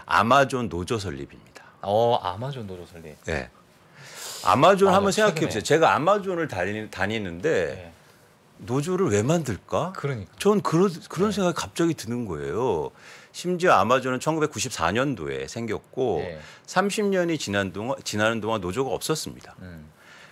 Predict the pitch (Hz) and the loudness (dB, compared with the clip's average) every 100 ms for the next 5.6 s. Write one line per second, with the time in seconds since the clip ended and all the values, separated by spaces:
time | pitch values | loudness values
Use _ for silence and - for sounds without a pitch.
0 | - 123 127 143 - 113 - 123 98 98 | -6 -2 0 2 2 2 0 -4 -2 -2
1 | - 123 135 139 80 - _ - 110 110 | -6 -2 2 4 2 -2 _ -2 0 0
2 | 113 139 95 95 147 196 165 90 71 67 | 0 -2 -2 2 4 4 2 0 0 -4
3 | - 85 131 101 - 78 - - _ _ | -6 -4 -2 -2 -4 -14 -20 -20 _ _
4 | _ - 107 120 156 156 185 - 87 113 | _ -8 -4 0 -2 -2 -4 -2 -4 0
5 | 135 98 - 87 110 | 0 0 -6 -6 -8